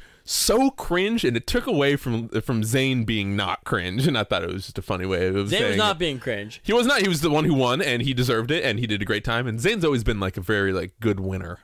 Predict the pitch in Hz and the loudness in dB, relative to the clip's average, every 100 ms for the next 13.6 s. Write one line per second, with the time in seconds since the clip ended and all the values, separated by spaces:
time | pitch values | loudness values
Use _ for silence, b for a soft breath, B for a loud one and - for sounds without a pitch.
0 | _ 139 135 113 107 101 92 101 92 90 | _ -8 -6 -4 -2 -4 -4 -4 -2 -4
1 | 90 95 143 139 113 101 - 95 - 415 | -4 -4 0 2 2 0 -2 -2 0 0
2 | - 269 214 143 196 143 110 104 135 107 | 2 0 2 0 0 -2 -2 -2 -6 -4
3 | 151 190 466 - - - 240 180 123 - | -2 0 0 -2 -6 -6 -2 -4 -4 -2
4 | 131 - 104 92 101 190 185 123 - - | -2 -4 -10 -10 -8 -4 -4 -4 -10 -8
5 | 147 - 220 - 233 262 165 135 226 - | -6 -4 -4 0 0 2 2 2 0 0
6 | 214 - 147 139 123 131 131 120 - 117 | -4 -4 -2 0 0 0 2 0 0 0
7 | 98 95 90 110 110 98 - _ _ - | 2 0 0 0 0 0 -6 _ _ -20
8 | - - 135 139 127 104 107 95 98 92 | -20 -4 0 0 0 0 2 2 2 0
9 | - 117 92 95 90 90 131 104 101 98 | -2 0 0 2 2 2 0 -2 -6 -6
10 | 101 101 117 131 127 101 98 92 92 127 | -10 -6 -2 0 0 0 0 0 0 -2
11 | 202 95 175 196 - - 190 147 170 165 | 0 0 -2 -4 -10 -2 0 2 0 -2
12 | 123 107 - - _ _ _ _ _ _ | -4 -6 -10 -20 _ _ _ _ _ _
13 | 127 123 131 110 104 | -12 -6 -4 -4 -8